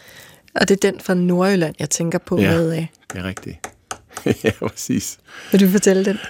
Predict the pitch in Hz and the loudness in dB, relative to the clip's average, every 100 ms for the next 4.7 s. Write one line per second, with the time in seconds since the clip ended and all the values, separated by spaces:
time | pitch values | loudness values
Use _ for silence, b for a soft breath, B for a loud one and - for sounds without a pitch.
0 | - 107 127 131 127 127 B B B B | 2 2 2 0 -2 -2 B B B B
1 | B - 104 107 64 - 113 - - 131 | B 2 2 2 -2 -2 -2 -2 -8 0
2 | 127 156 156 - 123 127 110 123 131 139 | 2 4 0 0 0 0 2 2 2 0
3 | 131 110 - 113 135 - - 120 113 107 | 0 0 -2 0 -2 0 0 2 2 2
4 | 104 - 123 107 123 110 | 0 0 -2 0 2 0